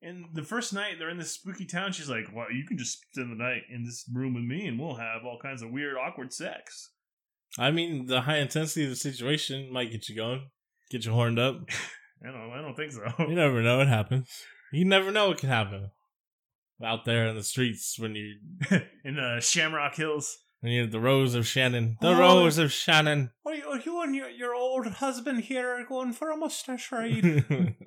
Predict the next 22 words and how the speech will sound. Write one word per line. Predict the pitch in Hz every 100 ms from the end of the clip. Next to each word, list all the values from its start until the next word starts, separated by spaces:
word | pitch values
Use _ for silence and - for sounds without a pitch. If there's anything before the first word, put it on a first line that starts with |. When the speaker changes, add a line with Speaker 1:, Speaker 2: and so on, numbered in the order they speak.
| 120 - 165 - -
Speaker 2:
He | 120
does | 151 151
have | 123 104
a |
powerful | 98 123 104 101
mus-, | 107 - -
powerful | - 165 147 107 139
Speaker 1:
Hmm. | 107
Speaker 2:
mustache. | 107 - - 104 - _ _
While | 117 143 139
we're |
talking, | 139 156 175 123
so | 120 160
they | 185
go | 196 226
up | 185
to | 180
the | 143
secret | 113 180 - 123
town | 113 135 139 110 104 - _ _ _ _ _ -
called, | 117 113 107
uh, | 101 98